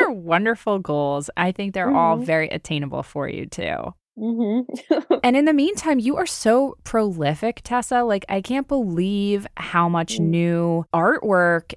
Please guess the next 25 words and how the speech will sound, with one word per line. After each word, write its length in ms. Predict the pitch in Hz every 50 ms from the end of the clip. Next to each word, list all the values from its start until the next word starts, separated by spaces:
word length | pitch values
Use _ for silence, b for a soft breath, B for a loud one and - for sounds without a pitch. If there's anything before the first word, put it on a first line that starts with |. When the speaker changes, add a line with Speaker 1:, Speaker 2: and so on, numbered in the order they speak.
| -
Speaker 1:
and 320 | - 170 165 165 165 165 175 -
clothing 500 | - - 180 190 269 302 302 302 277 240
pieces 640 | - - 196 185 180 - - 175 170 165 170 170 160
are 200 | - - 156 - -
on 220 | 156 160 180 190
your 120 | 190 180
Speaker 2:
Yeah. 80 | 160 -
Speaker 1:
site 300 | - 160 151 180 196 - - -
every 380 | 160 170 165 165 175 180 175
time 320 | 165 - - 170 165 165 160
I 80 | 151 147
look 320 | 143 135 139 143 147 -
at 240 | 170 180 185 196 202
it. 280 | 208 214 214 220 214 -
You 240 | 175 160 170 185 -
are 160 | - 190 190
incredible 1120 | - 170 170 170 - - - - - 156 151 151 175 196 196 180 165 170 156 151 151 147
with 160 | 151 143 -
your 180 | 151 143 131 -
output. 560 | 127 135 147 147 - - - 135 123 - - - _ _ _ _ _ -
Speaker 2:
Thank 300 | - 220 208 - - -
you. 220 | 277 254 370 349 - -
<laughs> 880 | 320 269 - - - - - - - - - - - - _ _ _ -
Thank 280 | 190 185 180 202 - -
you. 240 | 190 185 180 185